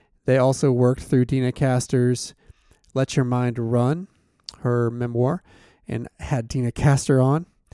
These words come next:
One of the books they're gonna be covering in this next season is Alexi Pavis's Bravey,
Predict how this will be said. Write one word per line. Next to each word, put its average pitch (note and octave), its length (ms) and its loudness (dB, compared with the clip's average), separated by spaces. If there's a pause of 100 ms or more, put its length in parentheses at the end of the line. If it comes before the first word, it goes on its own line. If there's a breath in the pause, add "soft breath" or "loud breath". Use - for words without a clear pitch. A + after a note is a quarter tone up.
(340 soft breath)
One D3+ 160 4
of D3 60 4
the C#3 80 6
books D3 200 4
they're C#3+ 120 4
gonna C3 160 4
be C3 100 4
covering C3+ 380 2
in A#2+ 100 -2
this A#2 220 -2
next C3 540 -4 (100)
season D3 560 0 (100)
is A#2+ 300 0
Alexi B2 420 -4
Pavis's B2 560 -2
Bravey, C3+ 720 -2